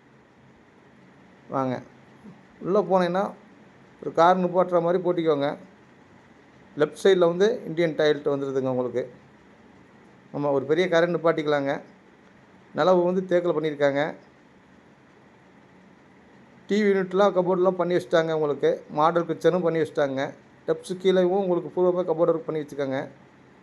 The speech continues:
பார்க்கவே பிரம்மாண்டமா இருக்குங்க. கிச்சன்ல மேலேயும் ஃபுல்லாவே கபோர்டு ஒர்க்கு, படி கீழேயும் கபோர்டு ஒர்க்குங்க.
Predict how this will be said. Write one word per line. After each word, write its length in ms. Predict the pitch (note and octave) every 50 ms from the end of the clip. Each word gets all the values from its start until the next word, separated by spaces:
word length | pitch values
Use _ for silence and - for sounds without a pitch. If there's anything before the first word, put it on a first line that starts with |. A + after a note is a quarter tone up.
| - _ _ _ _ _ _ -
பார்க்கவே 360 | D3+ E3 D#3+ - F3 F3+ F#3+
பிரம்மாண்டமா 540 | F#3 F3+ D#3+ E3 E3+ F3 E3+ E3 E3+ F3 F3
இருக்குங்க. 280 | D#3+ D3+ C#3 D3 C#3 C#3+ - - - _ _ _ _ _ _ - - _ _ _ - - _ _ _ _ _ _ _ _ _ _ _ _ _ - - - - - - - - -
கிச்சன்ல 440 | E3+ E3+ - E3+ D#3 D3+ C#3 C3+ D3 - - - - _ - C#3
மேலேயும் 480 | C3+ D3+ E3 E3+ E3 E3 E3+ F#3 F#3 F#3
ஃபுல்லாவே 340 | F3+ E3+ E3 D#3+ E3 E3+ E3
கபோர்டு 280 | D#3+ D#3 D#3 E3 E3
ஒர்க்கு, 240 | D#3+ D#3 D#3 - F#3+ F#3+ -
படி 160 | - D#3+ E3
கீழேயும் 360 | E3 - - E3+ E3 E3 E3 D#3
கபோர்டு 220 | D3 D3 D3+ D3+
ஒர்க்குங்க. 300 | C#3+ C#3 C3 C#3+ C#3+ D3